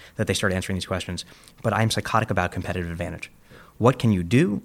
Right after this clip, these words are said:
or what can you assert that you can do that will scare competitors that nobody else can do? From that flows good unit economics. So if you have a true moat of whatever kind,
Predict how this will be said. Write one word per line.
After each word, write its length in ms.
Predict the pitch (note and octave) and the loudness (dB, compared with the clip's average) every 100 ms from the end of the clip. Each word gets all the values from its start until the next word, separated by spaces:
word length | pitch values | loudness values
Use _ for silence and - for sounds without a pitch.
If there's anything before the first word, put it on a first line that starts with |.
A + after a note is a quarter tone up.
| - | 0
or 80 | G2+ | 0
what 100 | G2+ | 2
can 100 | G2 | 2
you 80 | |
assert 300 | F2 - D#3+ | 2 2 2
that 100 | D#3+ | 2
you 60 | D3+ | -2
can 120 | D3+ | -2
do 100 | C#3 | 2
that 120 | C3 | 2
will 60 | F2+ | 0
scare 240 | - G#2+ | -2 -4
competitors 440 | G2 G#2 G#2+ B2 A#2+ | -2 -2 0 0 -2
that 120 | G2 | -2
nobody 400 | F#2+ G2+ G2+ F#2 | 0 0 0 -2
else 200 | F#2 F2 | -4 -4
can 160 | - E2+ | -8 -6
do? 200 | E2+ - - - - | -8 -10 -20 -20 -16
From 340 | - B2+ C3 | 2 6 6
that 300 | G2+ A#2 F#3 - | 4 2 -2 -10
flows 340 | - G#2+ G2+ | -6 0 0
good 140 | - F#2 | -2 -4
unit 220 | F#2 F2 | -2 -2
economics. 500 | E2 E2+ F2 - - - - - | -4 -6 -8 -10 -14 -16 -20 -6
So 200 | - A2+ | 0 2
if 160 | G#2 | 2
you 80 | D3 | 2
have 240 | F#3+ C#3+ - - | 2 2 0 -2
a 60 | |
true 240 | - C3+ G#2 | 0 2 4
moat 340 | C#3+ - - - | 4 2 -6 -6
of 100 | F#2+ | 0
whatever 240 | G#2+ A2+ | 2 2
kind, 400 | - B2+ A#2+ - | 0 0 0 -6